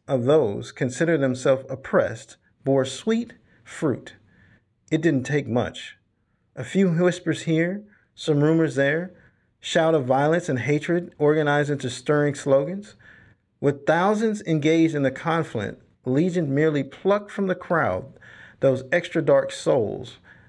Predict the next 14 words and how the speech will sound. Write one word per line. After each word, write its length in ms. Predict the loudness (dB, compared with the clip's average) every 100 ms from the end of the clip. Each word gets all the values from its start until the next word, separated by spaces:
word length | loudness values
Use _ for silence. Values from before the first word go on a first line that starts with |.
| _
which 180 | -4 0
were 120 | 0
ripe 400 | 2 2 2 -2
for 240 | -8 -6 -2
consumption. 680 | -4 -2 -2 -2 -6 -12 -18 _ _ _ _ _ _ -6
It 80 | -2
was 180 | 0 2
not 340 | 2 2 2
like 200 | 0 2
they 120 | -2
could 160 | -2 -2
actually 500 | 0 0 -2 -4 -6
see 340 | -8 -2 0
him. 300 | 0 -2 -12